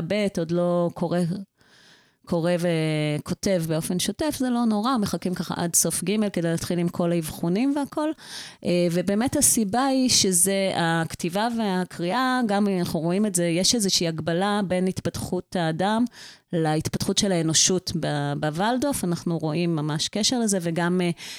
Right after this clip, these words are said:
בעצם תקופות התרבות שאנחנו מלמדים, שזה אולי, אתם יכולים, אפשר לקרוא לזה גם היסטוריה, אבל זה מאוד, אה, מאוד, אה, משולב עם כל התחומי לימוד אצלנו,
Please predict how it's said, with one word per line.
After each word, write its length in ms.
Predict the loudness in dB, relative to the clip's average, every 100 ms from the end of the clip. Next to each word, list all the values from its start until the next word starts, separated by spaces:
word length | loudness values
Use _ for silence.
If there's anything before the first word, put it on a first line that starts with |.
| -10
בעצם 320 | -2 0 2 0
תקופות 500 | 0 -2 0 0 -2
התרבות 500 | -2 -2 0 0 0
שאנחנו 380 | 0 -2 -2
מלמדים, 480 | -2 0 0 0 0
שזה 400 | 0 -2 -2 -4 -6 -12 -8
אולי, 280 | -2 0 -2
אתם 220 | -2 -2
יכולים, 240 | -2 -2 -4
אפשר 220 | -2 -2
לקרוא 220 | -2 -2
לזה 120 | -2
גם 140 | 0 2
היסטוריה, 640 | 2 2 2 2 2 0 -4 -14 -20 -6
אבל 220 | -2 0
זה 160 | 0 0
מאוד, 420 | 2 2 2 2
אה, 400 | 2 2 2 0 -4 -12 -20 _
מאוד, 360 | -2 0 0 0
אה, 240 | 0 2
משולב 720 | 2 4 4 4 4 4 2 0
עם 120 | -2
כל 640 | -2 -2 2 2 2 2
התחומי 720 | 2 0 -2 -4 -2 0 0
לימוד 300 | 0 0 0
אצלנו, 420 | 0 0 0 2